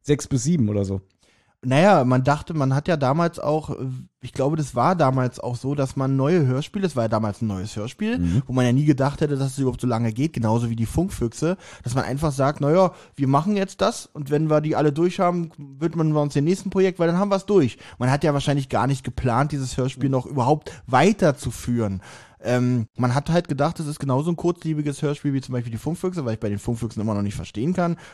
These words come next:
Speaker 2: Äh, auf jeden Fall glaube ich halt, dass man halt, äh, damals die ersten Folgen im, bei jedem Hörspiel relativ kurzfristig veröffentlicht hat, weil man halt dachte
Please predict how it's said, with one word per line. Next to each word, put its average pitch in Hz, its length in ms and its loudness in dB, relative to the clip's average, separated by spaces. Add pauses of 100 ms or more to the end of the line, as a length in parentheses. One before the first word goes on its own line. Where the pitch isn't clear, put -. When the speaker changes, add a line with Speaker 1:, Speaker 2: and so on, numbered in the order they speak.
(120)
Speaker 2:
Äh, 160 220 6
auf 147 140 4
jeden 190 120 4
Fall 202 100 4
glaube 151 300 6
ich 170 100 0
halt, 160 180 4
dass 156 140 0
man 151 160 2
halt, 143 240 2
äh, 123 180 -4
damals 139 540 -2
die 123 160 -6
ersten 147 340 -2
Folgen 135 280 0
im, 147 180 -4
bei 139 100 2
jedem 147 300 4
Hörspiel 123 320 0
relativ 123 400 -4 (320)
kurzfristig 139 1040 -2
veröffentlicht 135 560 -6
hat, 131 220 0 (260)
weil 110 100 -8
man 120 120 0
halt 107 140 2
dachte 117 420 0